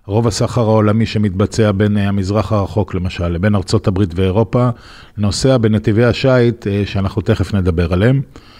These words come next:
וכרגע אני חושב שיש איזושהי התלכדות, אה, של גם זירות, אה, לחימה מצד אחד, וגם משבר אקלים מצד שני, שמוביל את, אה, נתיבי הים, שדווקא אנחנו מדברים עליהם, אה, לנתיבי ים קריטיים, ואני אתן דוגמה.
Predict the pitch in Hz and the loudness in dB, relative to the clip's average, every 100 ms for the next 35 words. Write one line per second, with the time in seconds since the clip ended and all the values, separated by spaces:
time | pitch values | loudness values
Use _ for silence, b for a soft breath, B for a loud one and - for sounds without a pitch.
0 | B B B B B 101 - 110 143 143 | B B B B B -6 0 2 4 4
1 | 127 117 127 - 127 139 120 - 113 92 | 2 2 0 2 2 2 0 2 0 2
2 | 107 - 98 139 - 110 101 95 101 123 | 0 0 0 0 0 0 0 0 0 2
3 | 139 107 110 117 - 113 110 104 101 110 | 2 4 4 2 2 2 4 2 2 2
4 | 110 107 - 101 92 - 117 95 98 110 | 2 2 0 0 0 2 2 2 0 2
5 | 113 92 92 113 101 - 117 113 104 120 | 2 2 2 0 0 0 2 2 2 0
6 | 110 - 101 113 - 95 98 104 113 110 | 0 0 2 2 2 0 2 2 4 2
7 | - 101 98 113 98 117 110 117 113 101 | 2 0 0 -2 0 0 2 2 0 -4
8 | - B B B B 98 107 113 110 110 | -10 B B B B -6 -4 -2 -2 -2
9 | 107 107 98 98 101 127 120 98 104 107 | 0 0 0 0 2 2 2 0 0 0
10 | 98 98 95 95 92 104 104 104 98 - | -2 -2 -2 -2 -2 0 2 2 0 0
11 | 90 90 120 113 98 101 117 117 110 92 | -2 0 2 2 2 2 2 2 2 0